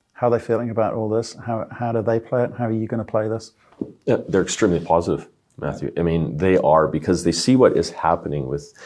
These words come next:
Speaker 2: you know, the conversion bottleneck that everyone talks about. Once that logjam releases, you still have to backfill that with uranium and primary production. So in our space at the front end, we're really a spear tip,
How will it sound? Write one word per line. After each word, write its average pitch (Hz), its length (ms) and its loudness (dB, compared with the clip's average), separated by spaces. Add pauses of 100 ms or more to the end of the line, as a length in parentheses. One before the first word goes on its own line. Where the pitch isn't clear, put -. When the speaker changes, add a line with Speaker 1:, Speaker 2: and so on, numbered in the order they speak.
(220)
Speaker 2:
you 85 80 2
know, 76 100 2
the 78 80 -2
conversion 90 520 2
bottleneck 87 460 4
that 95 60 -2
everyone 90 220 0
talks 95 280 0
about. 104 280 4
Once 123 200 0
that - 460 4
logjam 82 680 4 (480)
releases, 78 640 -2 (480)
you 95 100 -6
still 120 260 2
have 127 200 0
to 87 100 -2
backfill 82 640 -4
that 67 240 -4
with - 280 -12
uranium 64 440 -10 (500)
and 78 240 -6
primary 90 420 0
production. - 640 -8
So 98 300 4
in 92 300 2
our 113 200 6
space 73 400 -2
at - 60 -20
the - 80 0
front 104 260 2
end, 78 180 0
we're 120 140 4
really 175 180 6
a 87 60 4
spear 190 340 2
tip, - 320 -6